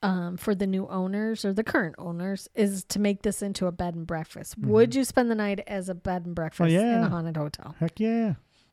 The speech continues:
Speaker 1: You can reach out. They have a Facebook page, which we'll link everything in the show notes. Um, but have you guys done this? Have you spent multiple nights in a haunted location like this?
Speaker 2: This would be great because normally we get to go to places and do ghost hunts,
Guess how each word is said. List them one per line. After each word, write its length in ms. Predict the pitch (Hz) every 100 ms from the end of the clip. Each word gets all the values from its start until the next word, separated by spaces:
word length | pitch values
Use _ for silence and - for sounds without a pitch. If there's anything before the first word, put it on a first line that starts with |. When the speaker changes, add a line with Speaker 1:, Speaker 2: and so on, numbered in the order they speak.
| _ _ -
Speaker 1:
You 100 | 269
can 300 | 277 214 196
reach 200 | 202 208
out. 160 | 175 -
They 120 | 190
have 160 | 170 156
a 80 | 160
Facebook 400 | 170 156 180 -
page, 260 | 180 180
which 200 | 294 311
we'll 100 | 311
link 260 | 240 196 185
everything 380 | 160 165 180 165
in 80 |
the 100 | 170
show 220 | 170 196 190
notes. 300 | 185 185 - - - - -
Um, 480 | 190 196 196 214 - _
but 200 | 254 254 - -
have 240 | - 269
you 80 | 311
guys 320 | 330 349 339
done 180 | 277 269
this? 160 | 339 -
Have 160 | 254
you 160 | 226 220
spent 480 | - - - 226 247 _ - - 214
multiple 600 | 175 165 185 - 240 254
nights 400 | 233 226 - 240
in 100 | 185
a 40 |
haunted 400 | - 147 180 196
location 680 | 202 196 196 180 - 226 226
like 240 | 233 226
this? 480 | - 254 269 - - - -
Speaker 2:
This 160 | 175
would 80 | -
be 80 | 247
great 420 | - 123 156 147
because 480 | 123 - 127 107 - -
normally 500 | 139 160 226 208 143
we 240 | 135 151
get 320 | 139 143 143 -
to 320 | - 123 120
go 220 | 123 131
to 100 | 131
places 420 | - 123 113 117 113
and 120 | 110
do 80 | 107
ghost 280 | 127 147 -
hunts, 360 | 113 113 -